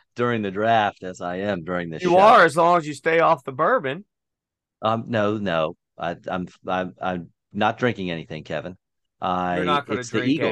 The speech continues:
Speaker 1: Eagles.
Speaker 2: bourbon during the draft. Are you for
Speaker 1: It's the
Speaker 2: real?
Speaker 1: Eagles. It's the Eagles' fault. That's what gets me fired up.
Speaker 2: Well, I
Speaker 1: Because they
Speaker 2: know
Speaker 1: never
Speaker 2: it
Speaker 1: do what I
Speaker 2: does,
Speaker 1: want
Speaker 2: but
Speaker 1: them to.
Speaker 2: that's all the better. People wanna see
Speaker 1: I
Speaker 2: and
Speaker 1: need one
Speaker 2: hear the re-, the,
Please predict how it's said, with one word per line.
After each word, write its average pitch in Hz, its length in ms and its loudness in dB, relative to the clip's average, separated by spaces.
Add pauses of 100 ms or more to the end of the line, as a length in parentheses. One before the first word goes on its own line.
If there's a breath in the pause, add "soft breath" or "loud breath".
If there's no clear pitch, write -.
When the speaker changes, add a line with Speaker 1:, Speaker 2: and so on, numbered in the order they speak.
Speaker 1:
Eagles. 107 80 -10
Speaker 2:
bourbon 104 400 -4
during 98 240 -6
the 92 80 -12
draft. 87 380 -10
Are 113 80 -4
you 165 180 -6
for 139 200 -4
Speaker 1:
It's 123 100 -4
the 120 60 -2
Speaker 2:
real? 120 180 -2
Speaker 1:
Eagles. 110 420 -8 (140)
It's 92 140 -16
the 98 100 -6
Eagles' 95 260 -4
fault. 65 240 -8 (580)
That's 107 300 -2
what 117 120 -4
gets 101 200 -4
me 92 80 -6
fired 76 300 -4
up. - 100 -14 (680)
Speaker 2:
Well, 175 100 0
I 185 40 4
Speaker 1:
Because 190 100 4
they - 80 4
Speaker 2:
know 127 60 4
Speaker 1:
never 127 140 4
Speaker 2:
it 123 40 2
Speaker 1:
do 127 80 6
what 123 100 6
I 123 40 6
Speaker 2:
does, 139 60 2
Speaker 1:
want 120 100 -2
Speaker 2:
but - 0 -
Speaker 1:
them 143 80 -14
to. 196 60 -4 (100)
Speaker 2:
that's 220 100 -8
all 202 160 2
the 196 80 -4
better. 185 480 -2 (460)
People 220 260 -6
wanna 208 180 0
see 202 160 -6
Speaker 1:
I 190 40 0
Speaker 2:
and 196 80 2
Speaker 1:
need 190 80 -2
one 185 140 2
Speaker 2:
hear 202 100 -2
the 170 120 -8
re-, 151 240 -8
the, 143 260 -4